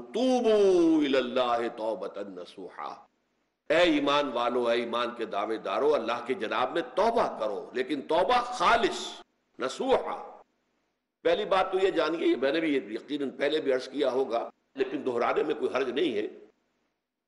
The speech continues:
عربی زبان میں یہ دو الفاظ بہت قریب ہیں، آبا یعوب اوبن اور تابا یتوب توبن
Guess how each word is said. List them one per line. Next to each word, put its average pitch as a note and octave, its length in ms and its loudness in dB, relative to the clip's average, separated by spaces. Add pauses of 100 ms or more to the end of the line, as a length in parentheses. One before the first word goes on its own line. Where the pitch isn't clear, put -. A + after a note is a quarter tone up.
(500)
عربی E3+ 300 0
زبان F3+ 340 2
میں G3 120 0
یہ F#3 180 2
دو F3+ 180 2
الفاظ D#3 480 0
بہت D3+ 260 -4
قریب B2 320 -4
ہیں، D2 100 -14 (1080)
آبا F#3+ 540 4
یعوب E3 500 2
اوبن B2+ 580 2 (840)
اور - 80 -8 (120)
تابا F#3 440 2 (100)
یتوب E3 440 2 (160)
توبن F#2+ 380 -4